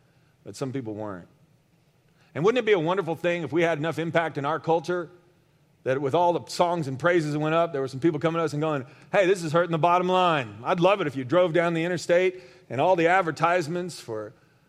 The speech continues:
um, filthy adult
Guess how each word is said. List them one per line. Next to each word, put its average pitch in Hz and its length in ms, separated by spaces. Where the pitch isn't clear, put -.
um, 107 460
filthy 165 560
adult 165 460